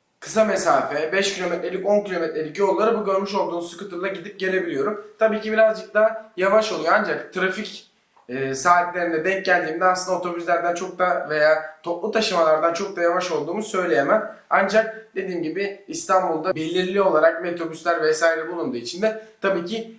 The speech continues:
her yerde bu görmüş olduğunuz ürünü zaten kullanamıyorsunuz. Belirli sınırlamaları da var. Doksan kilometre hız sınırının altındaki yollarda kullanabiliyorsunuz.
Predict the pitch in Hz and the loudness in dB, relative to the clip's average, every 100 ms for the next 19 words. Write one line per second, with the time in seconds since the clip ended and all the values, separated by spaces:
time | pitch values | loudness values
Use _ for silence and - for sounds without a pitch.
0 | - 196 202 190 156 - 202 208 - - | 0 2 2 2 2 0 -4 -6 -10 -10
1 | 170 185 185 185 165 147 147 143 165 170 | 0 0 0 0 0 -2 -6 -8 -6 -2
2 | 220 220 190 165 202 208 196 185 180 165 | -2 0 2 2 2 0 0 0 0 0
3 | 143 - 214 233 - 180 185 185 208 214 | -4 -6 -6 -6 -4 -4 -4 -4 -2 -2
4 | - - 190 185 185 170 147 127 131 156 | -6 -12 -6 -2 0 2 2 2 4 4
5 | 180 180 170 190 185 180 180 180 190 185 | 4 0 -2 0 0 -2 -4 -4 -4 -4
6 | - 180 180 185 170 165 170 170 196 175 | -6 -8 -6 0 2 2 -2 -6 -4 0
7 | 165 160 170 170 131 123 117 110 110 165 | 2 2 0 -6 -6 -4 -4 -8 -10 -10
8 | 202 | -10